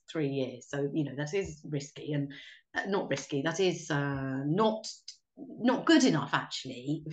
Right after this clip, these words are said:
historically, uh, in many ways. But, but it was that. He sat there in front of me and he said, "We're looking at a special measures <laughs> situation."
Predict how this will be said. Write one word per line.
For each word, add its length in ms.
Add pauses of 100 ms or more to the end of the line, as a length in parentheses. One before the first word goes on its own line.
(120)
historically, 760 (400)
uh, 380 (840)
in 200
many 220
ways. 380 (240)
But, 240
but 140
it 80
was 180
that. 260
He 120
sat 300
there 140
in 80
front 200
of 60
me 60
and 80
he 60
said, 180
"We're 100
looking 220
at 80
a 60
special 340
measures 320
<laughs> 60
situation." 1200